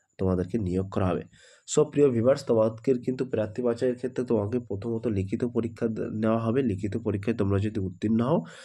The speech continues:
তাহলে কিন্তু তোমাদের স্কিল টেস্ট এবং ইন্টারভিউর মাধ্যমে কিন্তু তোমাদেরকে নিয়োগ করা হবে।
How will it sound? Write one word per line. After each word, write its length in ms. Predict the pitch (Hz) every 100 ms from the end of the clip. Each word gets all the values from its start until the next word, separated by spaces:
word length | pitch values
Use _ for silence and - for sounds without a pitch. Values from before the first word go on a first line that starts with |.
| - -
তাহলে 320 | 104 117 123
কিন্তু 300 | 123 120 135
তোমাদের 400 | 123 104 107 98
স্কিল 280 | 98 120 117
টেস্ট 300 | 131 131 -
এবং 280 | 101 98
ইন্টারভিউর 480 | 104 95 95 101 120
মাধ্যমে 400 | 117 92 95 120
কিন্তু 240 | 120 101 -
তোমাদেরকে 460 | 87 87 85 -
নিয়োগ 360 | 143 95 90 92
করা 180 | 95 92
হবে। 220 | 87